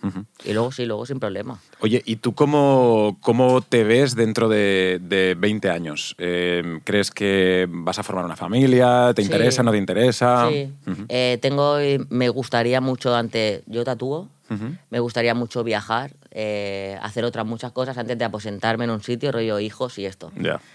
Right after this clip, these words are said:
Speaker 2: Tengo sobrinos y de momento me vale.
Speaker 1: Bien.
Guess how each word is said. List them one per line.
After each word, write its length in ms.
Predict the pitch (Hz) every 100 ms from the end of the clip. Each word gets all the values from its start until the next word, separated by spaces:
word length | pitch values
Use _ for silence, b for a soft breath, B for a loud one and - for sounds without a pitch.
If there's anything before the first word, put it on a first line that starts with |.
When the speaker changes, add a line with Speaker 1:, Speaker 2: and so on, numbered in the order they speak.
| b
Speaker 2:
Tengo 240 | - 127 131
sobrinos 580 | 127 117 127 139 160 143
y 120 | 113
de 140 | 107
momento 360 | 104 101 104 110
me 120 | 104
vale. 280 | 101 110 135
Speaker 1:
Bien. 260 | 87 80